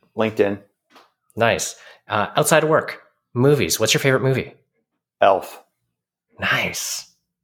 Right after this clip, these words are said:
Speaker 2: Good choice. And, uh, when you were a kid, what did you wanna grow up to be?
Speaker 1: An architect.
Speaker 2: Love it. Scott, this has been such a great conversation.
Speaker 1: <laughs>
Speaker 2: A ton of great takeaway,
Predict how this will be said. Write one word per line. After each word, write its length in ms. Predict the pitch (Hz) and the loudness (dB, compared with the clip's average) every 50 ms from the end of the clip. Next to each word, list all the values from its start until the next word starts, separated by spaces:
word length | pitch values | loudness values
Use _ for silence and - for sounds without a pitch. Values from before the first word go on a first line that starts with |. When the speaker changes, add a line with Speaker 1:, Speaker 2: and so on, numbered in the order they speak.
| _ _ _ | _ _ _
Speaker 2:
Good 140 | - 139 147 | -2 -2 0
choice. 600 | 143 - 110 120 127 95 78 - - - - - _ | 0 0 0 2 2 0 0 -4 -8 -10 -12 -12 _
And, 440 | - 120 117 113 110 110 110 107 110 | -2 0 2 2 2 2 0 2 2
uh, 380 | 110 110 110 107 107 110 - - - | 4 4 4 2 2 0 -2 -4 -4
when 220 | 117 131 127 120 | -2 0 0 2
you 100 | 131 147 | 2 2
were 120 | 165 165 | 2 2
a 100 | 160 139 | 2 0
kid, 320 | - - - 185 151 92 85 | 0 0 0 0 0 0 0
what 140 | 87 107 117 | -2 -2 0
did 80 | 123 | 2
you 80 | 131 123 | 2 2
wanna 120 | 123 117 | 2 2
grow 120 | 117 113 104 | 4 2 2
up 80 | 101 - | 0 0
to 60 | 98 | -4
be? 280 | 87 80 80 - - _ _ _ _ _ _ _ _ _ _ _ _ _ _ _ _ | -6 -8 -10 -12 -16 _ _ _ _ _ _ _ _ _ _ _ _ _ _ _ _
Speaker 1:
An 80 | - 98 | 0 0
architect. 580 | 95 98 - - 90 - 85 82 82 - - _ _ _ _ _ _ _ _ _ _ _ _ _ _ _ _ _ _ _ _ _ - - | 2 2 0 -2 -4 -2 -2 -2 -2 -4 -16 _ _ _ _ _ _ _ _ _ _ _ _ _ _ _ _ _ _ _ _ _ -16 -8
Speaker 2:
Love 260 | 113 120 139 156 147 | -2 0 2 2 2
it. 140 | 101 - - - - - - - - _ | 0 -4 -8 -12 -20 -20 -20 -20 -20 _
Scott, 360 | - - - 120 92 - - | -6 -2 0 0 0 -2 -4
this 120 | - 120 131 | -2 -2 0
has 60 | - | 2
been 120 | 175 156 | 0 0
such 160 | - - 120 - | 0 0 -2 -2
a 40 | |
great 260 | 98 - - 98 95 - | -2 -2 -2 -2 0 0
conversation. 680 | - 92 85 87 90 - - 90 - - - - - - | 0 0 0 0 0 0 0 0 2 2 2 2 2 2
Speaker 1:
<laughs> 40 | - | 2
Speaker 2:
A 80 | - - | 0 0
ton 280 | - - - 190 185 185 | 0 0 2 4 4 4
of 100 | 170 156 | 4 4
great 160 | 170 165 156 | 4 2 4
takeaway, 540 | - 143 127 135 120 117 101 98 95 90 - | 2 0 2 2 2 2 2 0 -2 -4 -8